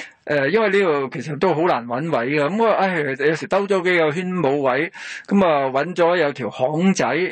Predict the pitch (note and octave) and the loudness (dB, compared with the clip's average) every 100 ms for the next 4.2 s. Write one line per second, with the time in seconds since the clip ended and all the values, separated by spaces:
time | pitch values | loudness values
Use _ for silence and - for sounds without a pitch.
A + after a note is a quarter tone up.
0 | C3 B2+ C3+ D#3+ F#3 C#3+ D#3 B2 C#3+ C#3+ | -6 -4 -2 0 0 0 0 -2 -4 -2
1 | D#3 E3 F#3+ G3 F3 F3+ E3 G3+ - - | -2 -2 -4 -2 0 2 2 0 -2 -20
2 | - - - D3 G3+ G3+ C3+ F3 F3+ F3 | -18 -12 -4 0 2 0 0 0 0 2
3 | F3 C#3 D3+ D#3 C#3+ F3 E3 C#3+ - D#3+ | 0 0 0 -2 0 -2 0 -4 0 -2
4 | E3 | 0